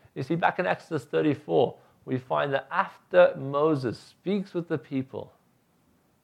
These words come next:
he would cover his face. He would literally put a veil over his face, blocking them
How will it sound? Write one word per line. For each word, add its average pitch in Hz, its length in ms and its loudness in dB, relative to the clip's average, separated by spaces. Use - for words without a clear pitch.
he 131 100 -2
would 131 160 -2
cover 170 300 4
his 165 140 2
face. - 440 -2
He 156 120 8
would 151 160 8
literally 170 520 4
put - 240 -10
a 135 120 0
veil 135 640 -2
over 185 380 4
his 131 240 -2
face, - 520 -6
blocking 175 540 4
them 110 200 -2